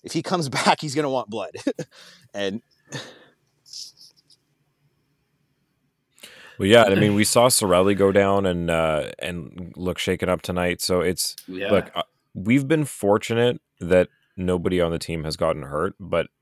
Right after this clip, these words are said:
Speaker 2: Tampa is an example of how easy it is that you can lose guys, right? So, you know, knock on wood, it doesn't happen. But look,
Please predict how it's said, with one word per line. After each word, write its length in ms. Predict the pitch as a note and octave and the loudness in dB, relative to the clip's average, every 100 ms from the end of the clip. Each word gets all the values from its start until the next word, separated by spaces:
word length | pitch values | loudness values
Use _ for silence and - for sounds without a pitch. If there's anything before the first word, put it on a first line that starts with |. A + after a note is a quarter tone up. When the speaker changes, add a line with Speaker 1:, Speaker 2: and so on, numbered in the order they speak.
| _ | _
Speaker 2:
Tampa 440 | - F#2 F#2+ G#2 F#2 | -8 -4 0 2 2
is 200 | F#2+ E2+ | 2 -2
an 80 | F2 | -4
example 580 | D#2+ D2+ E2+ D#2+ E2 | -4 -4 -4 -2 -2
of 120 | D#2 - | -2 -4
how 260 | D#2+ E2 | -4 -2
easy 340 | - D#2+ D#2+ D#2+ | -4 -8 -6 -6
it 80 | D2+ | -6
is 320 | D2+ D2+ - _ _ _ _ - | -6 -8 -10 _ _ _ _ -6
that 200 | C#2 - | -6 -6
you 200 | D2+ D2 | -10 -8
can 200 | D#2+ E2 | -6 -2
lose 200 | B2+ A2+ | -2 0
guys, 360 | D2+ - - | -2 -4 -6
right? 240 | D2+ F2+ - | -4 -2 -2
So, 320 | F2 D2+ - _ _ - | -2 -2 -6 _ _ -8
you 60 | F2+ | -4
know, 80 | E2 | 0
knock 260 | F#2 G#2+ | 0 2
on 140 | G#2+ E2 | 0 0
wood, 160 | F2+ | 0
it 80 | E2 | 0
doesn't 220 | E2+ D#2 | -2 -6
happen. 340 | D2 E2 - D2 | -4 -4 -6 -10
But 120 | C#2+ | -4
look, 180 | E2 | -2